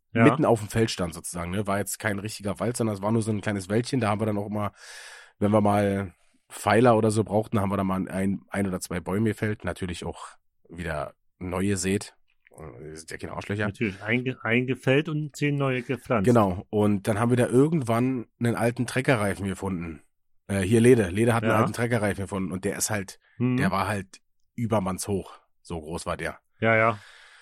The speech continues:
Speaker 2: Ja, haben wir da ein Feuerchen gemacht und haben den halt zum Draufsitzen be-, benutzt.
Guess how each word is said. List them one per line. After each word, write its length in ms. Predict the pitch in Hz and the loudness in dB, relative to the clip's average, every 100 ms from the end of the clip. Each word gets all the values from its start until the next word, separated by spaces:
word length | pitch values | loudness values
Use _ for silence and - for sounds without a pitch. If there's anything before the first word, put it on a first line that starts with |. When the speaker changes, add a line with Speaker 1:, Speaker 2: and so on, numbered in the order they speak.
| - - _ _ _ _ | -20 -20 _ _ _ _
Speaker 2:
Ja, 220 | 120 110 | 4 6
haben 100 | 107 110 | 4 2
wir 40 | |
da 140 | 107 101 | 0 -2
ein 100 | 92 | -4
Feuerchen 420 | - 123 151 160 | 0 0 2 2
gemacht 480 | 160 160 151 - - - - - | 2 2 -2 -8 -8 -14 -20 -4
und 760 | 113 110 110 104 - - - - - - _ _ - _ | 0 2 0 -2 -6 -12 -14 -20 -20 -20 _ _ -20 _
haben 240 | 80 107 | -4 2
den 140 | 113 110 | 2 2
halt 140 | 110 | 0
zum 140 | 117 104 | 0 0
Draufsitzen 800 | 95 113 107 - - 90 80 71 _ | 0 0 -2 -6 -8 -8 -10 -14 _
be-, 160 | 95 87 | -6 -6
benutzt. 540 | 87 87 - - - | -6 -8 -8 -10 -12